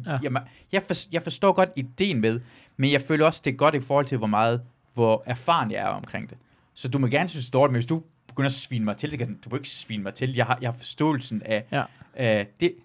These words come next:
Speaker 2: det, det er det mærkeligt, nogle folk gør, har behov for at direkte at trække nogle folk ned på den måde.
Speaker 1: Men jeg synes, at det, altså, jeg har ikke så mange haters mere, som jeg har haft i procent. Jeg kan lægge noget op nu, der får en halv million visninger, og,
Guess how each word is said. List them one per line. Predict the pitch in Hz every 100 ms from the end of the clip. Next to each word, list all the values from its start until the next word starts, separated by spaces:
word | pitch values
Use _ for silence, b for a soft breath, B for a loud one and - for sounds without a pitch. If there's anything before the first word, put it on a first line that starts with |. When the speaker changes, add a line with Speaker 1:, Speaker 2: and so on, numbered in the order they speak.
| _ 180
Speaker 2:
det, | 185
det | 170
er | 220
det | 165
mærkeligt, | 143 143 127
nogle | 110
folk | 123 120
gør, | 117
har | 127
behov | 120 120 - 165 175
for | 127 110 -
at | 117 123
direkte | 139 113 123 - 110 - 117
at | - -
trække | - 110 113
nogle | 104
folk | 117 120
ned | 117
på | 117
den | 107 -
måde. | 95
Speaker 1:
Men | 135
jeg |
synes, | - 202 190
at | 156
det, | 147 147 143
altså, | 131 156 135 151 - 160 - _ _ -
jeg | 165 190
har |
ikke | 202 190
så | 185
mange | 180 175
haters | 170 175 180 -
mere, | 165
som | -
jeg | 139 123
har | 147
haft | 160 160 -
i | 151
procent. | - 139 156 - _ b b b b b b b _ _ _ -
Jeg | 151 170
kan | 190
lægge | 147 147
noget | 156
op | 156
nu, | 156
der | 160
får | 151 151
en | 156
halv | 160
million | 151 143
visninger, | 151 135 127
og, | 87 120